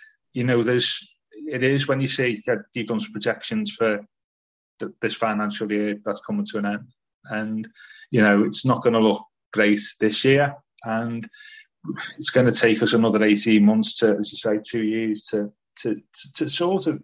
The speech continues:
you know, end the financial, um,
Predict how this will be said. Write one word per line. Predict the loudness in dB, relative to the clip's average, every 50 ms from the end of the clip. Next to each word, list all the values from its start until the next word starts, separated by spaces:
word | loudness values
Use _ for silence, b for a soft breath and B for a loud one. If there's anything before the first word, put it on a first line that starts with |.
| _ _ _ _ _ _ b b b b b b b b b b b _ _ _ _
you | -20 -18 -18 -16 -8 -6 -2 -2
know, | 0 0 0 0 -2 -6 -8 -6
end | -6 -4 -4 -6 -8 -8 -6 -6 -6 -6 -8 -12 _ _ _
the | -6
financial, | -2 0 0 0 0 0 -2 -2 -4 -4 -2 0 0 0 0 -2 -8 _ _ _ _ _ _ _ _ _
um, | -12 -10 -10 -10 -10 -10 -12 -14 -14 -18 -20 -20 -20